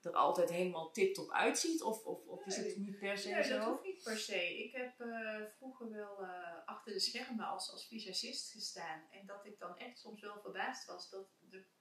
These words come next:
Speaker 2: collega waar ik mee werkte, dat die dan ook visagist bleek te zijn. Dat kon ik zeg maar aan, aan, aan haar voorkomen niet zien.
Speaker 1: Mhm.
Speaker 2: Ehm, nee,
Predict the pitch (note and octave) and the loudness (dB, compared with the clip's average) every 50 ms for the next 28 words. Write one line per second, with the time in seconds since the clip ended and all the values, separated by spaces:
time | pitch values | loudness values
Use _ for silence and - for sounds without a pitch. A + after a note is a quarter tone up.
0 | _ - - G3 G3 G3 A#3 B3 A#3 G#3 G3 G3 G3 F#3+ - - F#3+ F#3+ F#3+ F#3+ | _ -6 -4 -4 -2 -2 -2 -4 -2 0 2 2 2 0 -4 -8 -8 -8 -8 -6
1 | G3+ A3+ B3 B3 B3 - - F#3 F3 G3+ G3+ - G#3+ F#3+ F#3 F3+ F3+ - - C#4+ | -6 -8 -8 -8 -10 -10 -10 -10 -10 -12 -12 -12 -10 -10 -10 -10 -8 -8 -8 -8
2 | C#4+ - - A#3 - - F#3+ F#3 F#3+ F#3+ F#3 - - F#3 F3 F3+ - - - - | -8 -8 -10 -8 -8 -6 -6 -6 -8 -8 -8 -10 -8 -8 -8 -8 -8 -8 -8 -8
3 | - E3+ E3+ D#3+ E3+ - _ _ _ _ _ _ _ _ _ _ - G3 - - | -6 -6 -8 -10 -12 -16 _ _ _ _ _ _ _ _ _ _ -8 -8 -8 -8
4 | - - _ _ _ _ _ - A#3 A3+ A3 G#3+ G#3+ - A3 A3 G#3+ G#3 G3+ F#3+ | -10 -14 _ _ _ _ _ -6 -4 -2 -2 -2 -2 -4 -4 -4 -2 0 2 2
5 | G3 G3+ G3 G3 G3+ G3 G3 G3 G3 F#3+ F#3 - - - F#3+ G3 G3 G3 G3 F#3+ | 2 2 0 -2 -4 -4 -4 -4 -6 -10 -12 -12 -14 -14 -14 -12 -10 -8 -8 -6
6 | G3 A#3 A#3+ B3 B3 - G3+ F#3+ F#3+ F#3 F#3+ F#3+ G3 G3+ F#3+ - - - A#3 G#3 | -2 0 0 0 0 -2 -4 -4 -4 -6 -8 -10 -12 -6 -2 0 0 2 0 -2
7 | D3+ D#3+ E3 - - F#3 F3+ E3+ F3+ F3+ G3 C#4 - - _ _ _ _ _ _ | -6 -8 -10 -6 -4 -4 -2 -2 -4 -6 -6 -8 -10 -14 _ _ _ _ _ _
8 | F#3+ F#3 F#3 F#3 F#3 F3+ F3+ F3+ F3+ F3+ F#3 F3+ F3+ F3+ F3+ F3 F3 F3 F3 F3 | -12 -10 -10 -12 -12 -14 -14 -14 -14 -14 -14 -16 -18 -18 -18 -20 -20 -20 -20 -20
9 | F3 E3+ E3+ E3+ E3+ E3 E3 E3 E3 G3 A#3+ - - _ _ _ _ _ _ _ | -20 -20 -20 -20 -20 -20 -20 -20 -20 -20 -20 -20 -20 _ _ _ _ _ _ _
10 | _ _ _ _ _ _ _ _ _ _ _ _ _ - G#3+ G#3+ G#3 G#3+ A3 G3+ | _ _ _ _ _ _ _ _ _ _ _ _ _ -8 -8 -6 -4 -4 -2 -2
11 | F#3+ F#3+ | -2 -2